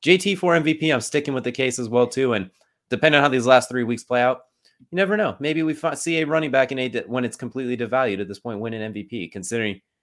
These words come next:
he is so much ahead out of the competition. There's not really anyone who's really stuck out. Aaron Rodgers is fantastic. Tom Brady's been really, really good. He's fallen off a little bit recently, plus those injuries. T J Watt's been really good in the games he's played. There's just been few and far between. Cooper Kupp is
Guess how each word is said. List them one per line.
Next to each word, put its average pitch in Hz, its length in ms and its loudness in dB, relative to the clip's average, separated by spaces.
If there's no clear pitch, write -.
he 113 80 -6
is 110 140 -6
so 120 120 -2
much 113 220 -4
ahead 104 300 0
out 104 140 -2
of 98 40 -2
the 98 80 -4
competition. 101 720 -10
There's 104 140 -10
not 147 160 -8
really 165 140 -2
anyone 151 260 -4
who's 135 140 -6
really 143 100 -4
stuck 139 240 -8
out. 135 220 0
Aaron 113 160 -4
Rodgers 117 320 0
is - 40 -12
fantastic. 120 680 -8
Tom 113 160 -4
Brady's 120 280 0
been 107 260 -4
really, 123 300 -2
really 123 260 0
good. 123 180 0
He's 107 120 -4
fallen 117 240 -2
off 113 160 -2
a 117 60 -8
little 104 120 -2
bit 98 80 -2
recently, 101 300 -8
plus 98 240 -8
those 101 180 -10
injuries. 107 360 -4
T 135 140 -4
J 131 140 0
Watt's 131 260 2
been 123 140 -4
really 127 240 -2
good 123 180 -2
in 113 60 -4
the 110 80 -4
games 113 260 -6
he's 113 100 -10
played. 113 300 -2
There's 98 160 -6
just 101 160 -8
been 98 180 -10
few 107 240 -12
and 98 120 -10
far 107 160 -2
between. 95 400 -10
Cooper 113 260 -6
Kupp 117 240 -4
is 98 160 -4